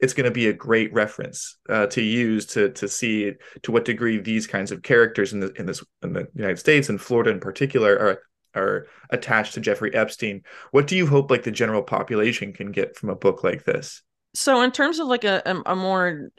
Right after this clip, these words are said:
Speaker 2: a digestible narrative, I think that really comes more in volume two, because the focus is on the Epstein scandal and all of that, and, and getting deep into what that was really about in the, in the players, uh, that we know about in that scandal, like Jeffrey Epstein, Leslie Wexner, Ghislaine Maxwell.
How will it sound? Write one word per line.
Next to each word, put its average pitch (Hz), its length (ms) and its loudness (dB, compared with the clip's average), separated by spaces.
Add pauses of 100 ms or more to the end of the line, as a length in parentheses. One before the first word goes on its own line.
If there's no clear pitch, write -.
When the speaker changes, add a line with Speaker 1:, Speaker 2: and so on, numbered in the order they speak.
(140)
Speaker 2:
a 175 80 -4
digestible 180 760 2
narrative, 220 640 0
I 208 120 0
think 202 240 -6
that 175 180 2
really 180 240 -2
comes 175 340 -4
more 170 240 0
in 165 120 -2
volume 160 480 0
two, 170 500 -4
because 185 320 -2
the 175 80 -4
focus 180 400 0
is 180 140 -2
on 160 180 0
the 160 100 2
Epstein 165 360 -2
scandal 156 480 -2
and - 80 -2
all 160 200 4
of 151 140 -2
that, 151 400 0
and, 151 240 -6
and 165 160 -4
getting 156 300 -4
deep 156 260 -4
into 156 180 -6
what 147 260 -2
that - 180 -2
was 165 160 -10
really 175 240 -2
about 165 340 0 (160)
in 165 140 -4
the, 151 180 -4
in 160 140 -4
the 143 60 -4
players, 175 680 0 (340)
uh, 156 560 0 (280)
that 175 160 2
we 170 80 0
know 196 320 4
about 151 420 2
in 156 120 -6
that 147 200 -4
scandal, 151 420 -2
like 135 140 -4
Jeffrey 160 320 -2
Epstein, 151 380 -2
Leslie 151 260 -4
Wexner, 143 500 -4
Ghislaine 143 280 -6
Maxwell. 135 580 -4